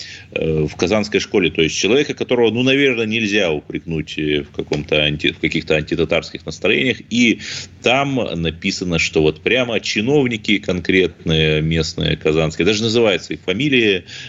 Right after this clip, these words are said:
э, сгоняют прямо учителей и их воспитанников вот на эти, э, празднования, э, вот как они называют, э, па-, празднования, э, татарской скорби. Вот такая история, а так-то, конечно, Б Л М к нам никогда не придёт.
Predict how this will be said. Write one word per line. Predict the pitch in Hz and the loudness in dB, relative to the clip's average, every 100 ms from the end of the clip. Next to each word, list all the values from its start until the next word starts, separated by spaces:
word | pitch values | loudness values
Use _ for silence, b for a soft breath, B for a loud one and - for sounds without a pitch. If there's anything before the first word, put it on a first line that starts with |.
| - | -2
э, | 78 78 78 B | 2 2 -2 B
сгоняют | 87 85 85 110 117 120 107 85 76 - | -4 -2 0 0 0 0 0 0 -4 -8
прямо | 78 78 71 73 | -2 -2 -4 -10
учителей | 82 - 85 87 85 82 73 | -8 -6 -4 -2 2 2 0
и | - 73 73 73 | -4 -4 0 -2
их | - 76 | -2 -6
воспитанников | 71 78 - 139 131 101 82 78 - | -4 -4 -2 -2 0 -2 -2 -6 -2
вот | 80 85 | -2 -2
на | 80 76 71 | -2 0 2
эти, | 76 76 78 76 71 B B - | 0 0 2 2 0 B B 0
э, | 76 | 0
празднования, | - 90 98 101 98 87 87 80 78 76 73 73 69 69 | 0 0 0 0 0 0 2 2 2 2 0 0 -2 -2
э, | 69 69 69 71 73 | -4 -6 -8 -8 -4
вот | 76 - - | -4 -4 -4
как | 76 | -2
они | - 71 71 | -2 -2 -2
называют, | 71 76 80 78 80 78 76 - | 0 2 4 4 2 2 -2 -6
э, | 78 76 - | -6 -6 -4
па-, | - 82 | -4 -4
празднования, | - 98 110 98 92 90 87 82 80 76 B B - | -2 0 0 -2 -2 -2 0 0 0 -2 B B -2
э, | 82 | -2
татарской | 80 80 82 85 - 85 | 0 -2 -2 -2 -2 -6
скорби. | - - 87 78 | -4 0 0 2
Вот | 123 139 | 2 0
такая | 143 135 | 0 0
история, | - 165 147 117 | 2 0 0 0
а | 95 92 | -2 -2
так-то, | - 131 127 117 | -2 -2 -2 -6
конечно, | - 85 82 90 - 78 | -2 -2 0 -2 -2 -4
Б | 71 80 | 2 4
Л | 78 87 | 4 2
М | 107 101 | 0 -2
к | |
нам | 95 90 | -4 -4
никогда | 82 80 82 80 | -4 -4 -2 -2
не | 73 | -2
придёт. | - 190 156 - | -2 2 2 0